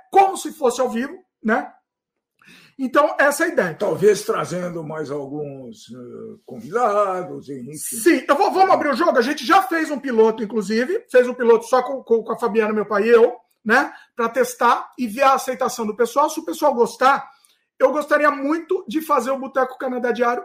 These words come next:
Speaker 1: expan-, expandir. Então, é um podcast lá do Canadá Diário, tá? Logo, logo vai pro ar, eu quero muito saber a opinião de vocês, tá? Mas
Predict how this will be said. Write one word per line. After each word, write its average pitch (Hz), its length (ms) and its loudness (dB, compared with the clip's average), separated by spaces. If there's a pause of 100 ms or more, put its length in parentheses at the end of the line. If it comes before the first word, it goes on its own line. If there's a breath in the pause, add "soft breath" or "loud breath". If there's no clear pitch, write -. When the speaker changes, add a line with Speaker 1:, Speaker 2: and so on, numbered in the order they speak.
Speaker 1:
expan-, 254 360 -10
expandir. 190 540 -10 (380 soft breath)
Então, 311 200 2
é 311 120 4
um 311 140 0
podcast 311 680 -2
lá 277 180 2
do 269 120 -4
Canadá 262 320 -4
Diário, 196 340 -8 (320)
tá? 226 260 0 (440 soft breath)
Logo, 311 260 2
logo 294 260 0
vai 277 140 -2
pro 262 160 -4
ar, 254 160 4
eu 262 60 -6
quero 269 180 -4
muito 285 320 -6
saber 262 280 -2
a 254 40 4
opinião 233 300 -4
de 214 80 -8
vocês, 233 580 -6 (540 soft breath)
tá? 233 340 0 (200 loud breath)
Mas 269 880 2